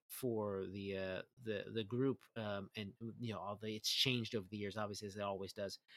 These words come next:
But, you know, the ability to go in and say, like, "Hey, let's take a look at some of the stuff that doesn't work, didn't work as well as we thought it would at the beginning," and, and taking another crack at it in a lot of ways or tweaking it, and, and the ability to just sort of, like, not have to be so set in stone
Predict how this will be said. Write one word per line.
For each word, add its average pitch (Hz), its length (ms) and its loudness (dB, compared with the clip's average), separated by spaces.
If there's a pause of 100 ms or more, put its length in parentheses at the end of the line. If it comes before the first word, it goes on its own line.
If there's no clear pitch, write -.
(220)
But, 131 200 6 (120)
you 135 120 4
know, 101 80 2
the 117 100 2
ability 123 280 6
to 117 80 2
go 113 200 4
in 110 140 0
and 104 200 -4
say, 107 200 0
like, 104 140 0
"Hey, 233 140 10
let's 156 180 6
take 180 160 8
a 151 40 8
look 151 160 8
at 147 180 2
some 135 140 -2
of 131 40 2
the 123 60 2
stuff 143 200 2
that 139 160 8 (400)
doesn't 170 220 8
work, 180 200 8 (380)
didn't 175 200 8
work 175 180 6
as 120 100 2
well 117 140 8
as 110 120 2
we 117 60 -2
thought 113 160 0
it - 80 -4
would 104 120 2
at 95 60 -4
the 92 60 -12
beginning," 107 360 4 (320)
and, 107 420 2
and 104 280 -2 (380)
taking 123 260 6
another 117 180 4
crack 131 300 6
at 104 140 4
it 92 80 -6
in 98 60 -8
a 95 40 -4
lot 95 100 -4
of 90 60 -6
ways 92 200 -2
or 92 60 -4
tweaking 113 360 -2
it, 92 220 -4
and, 101 220 -6
and 127 200 2
the 180 60 12
ability 208 300 12
to 190 60 8
just 185 120 2
sort 185 120 8
of, 147 100 2
like, 135 260 8 (280)
not 156 240 12
have 135 240 8
to 131 80 0
be 117 460 2 (300)
so 110 540 2
set 113 320 2
in 98 60 -8
stone 98 540 -2